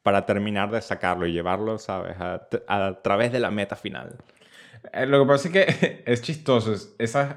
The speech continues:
Speaker 2: esas cosas tienen dos lados que, que todavía me cuesta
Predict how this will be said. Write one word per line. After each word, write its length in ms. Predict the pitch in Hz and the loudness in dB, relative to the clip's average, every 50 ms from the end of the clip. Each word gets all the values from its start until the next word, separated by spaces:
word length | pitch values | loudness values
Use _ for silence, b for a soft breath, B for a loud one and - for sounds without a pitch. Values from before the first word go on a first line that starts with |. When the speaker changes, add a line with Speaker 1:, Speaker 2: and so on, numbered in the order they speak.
| - _ - | -14 _ -12
Speaker 2:
esas 240 | 110 110 - 139 - | -12 -10 -10 -8 -8
cosas 220 | 156 131 143 131 | -8 -8 -6 -4
tienen 320 | 147 139 139 135 127 117 | -2 -2 0 0 0 0
dos 220 | 113 127 123 123 123 | 2 0 0 0 2
lados 360 | 101 92 87 82 87 82 - - - _ b b b b b b b b b b b b _ - _ | 2 2 2 2 -2 -4 -8 -12 -18 _ b b b b b b b b b b b b _ -18 _
que, 800 | - 113 107 107 104 101 101 101 101 101 95 95 95 92 90 87 - - 95 - _ _ - _ _ _ _ _ _ _ _ _ _ - - - - _ _ | 0 2 4 4 4 2 2 2 0 0 0 -2 -2 -4 -8 -10 -14 -18 -20 -20 _ _ -20 _ _ _ _ _ _ _ _ _ _ -12 -12 -12 -18 _ _
que 120 | - 117 110 | -4 -2 2
todavía 320 | 117 110 107 104 104 110 | 4 4 6 6 4 4
me 320 | 123 131 131 131 123 120 | 4 2 2 2 2 2
cuesta 640 | - 127 123 117 117 - - 131 131 131 - - _ | 2 2 2 2 2 0 -2 -2 -2 -2 -6 -16 _